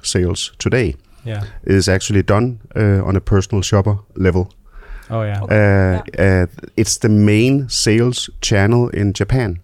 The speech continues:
Speaker 1: for top luxury brands.
Speaker 2: 'Cause somebody sends somebody else out
Speaker 1: That's,
Speaker 2: there.
Speaker 1: uh, that's done with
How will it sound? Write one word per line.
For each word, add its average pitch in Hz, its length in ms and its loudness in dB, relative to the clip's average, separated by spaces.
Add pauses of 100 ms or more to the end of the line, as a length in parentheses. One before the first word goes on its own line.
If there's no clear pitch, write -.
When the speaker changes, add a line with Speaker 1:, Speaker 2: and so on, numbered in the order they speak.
(240)
Speaker 1:
for 98 500 2
top - 280 -2
luxury 101 420 -2
brands. 98 460 -2
Speaker 2:
'Cause 107 100 -8
somebody 110 400 -6
sends 104 320 -8
somebody 101 260 -6
else 104 260 -8
out 107 80 -4
Speaker 1:
That's, 110 260 0
Speaker 2:
there. 113 140 4
Speaker 1:
uh, 95 80 0
that's 110 240 2
done 120 480 0
with 101 360 0